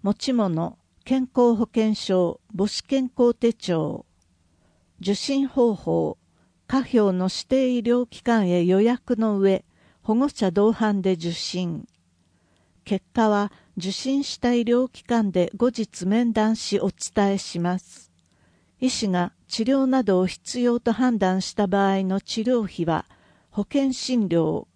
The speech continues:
有料となります。実施指定医療機関一覧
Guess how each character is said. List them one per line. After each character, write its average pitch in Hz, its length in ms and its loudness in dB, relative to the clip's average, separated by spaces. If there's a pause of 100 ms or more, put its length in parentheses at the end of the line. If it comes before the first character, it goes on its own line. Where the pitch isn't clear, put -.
(140)
有 202 260 2
料 185 440 2 (160)
と 226 120 -2
な 202 180 2
り 175 140 -2
ま 175 180 -2
す。 - 400 -20 (1500)
実 196 180 2
施 - 240 -6
指 - 180 -6
定 240 340 4
医 - 20 2
療 240 300 2
機 - 140 -20
関 202 300 2
一 185 340 -2
覧 180 380 -2